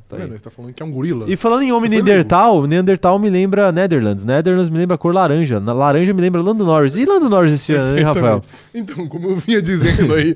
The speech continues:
Speaker 1: <laughs> antes de ser brutalmente interrompido pelo Opti-, Optimus Prime,
Speaker 2: Claro, perfeito.
Speaker 1: eu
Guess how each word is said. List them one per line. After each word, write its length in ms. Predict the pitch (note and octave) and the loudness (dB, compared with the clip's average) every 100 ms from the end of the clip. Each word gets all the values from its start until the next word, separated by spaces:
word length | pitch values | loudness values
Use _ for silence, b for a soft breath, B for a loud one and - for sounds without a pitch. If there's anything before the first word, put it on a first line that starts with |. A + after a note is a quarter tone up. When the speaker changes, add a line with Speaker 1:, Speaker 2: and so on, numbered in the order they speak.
| B | B
Speaker 1:
<laughs> 100 | B | B
antes 220 | - D3 - | -8 -8 -8
de 60 | |
ser 160 | - F#3+ | -4 -2
brutalmente 520 | D3+ G#3 G#3 F3 F3+ | -2 -2 -2 -4 -6
interrompido 440 | F#3 F3 E3+ E3 | -6 -8 -8 -10
pelo 280 | D#3+ F3 D#3 E3 | -8 -6 -4 -4
Opti-, 260 | - E3+ D#3+ B | -4 -8 -8 B
Optimus 400 | - D3 C#3 D#3+ | -6 -4 -4 -6
Prime, 520 | F#3+ C#3 E3+ F#3+ D#3 B2+ A#2+ | -6 -6 -4 -4 -6 -12 -14
Speaker 2:
Claro, 200 | A2+ G#2+ | -10 -10
perfeito. 280 | G#2 G2+ G2+ | -10 -12 -4
Speaker 1:
eu 220 | D#3+ E3 | -2 0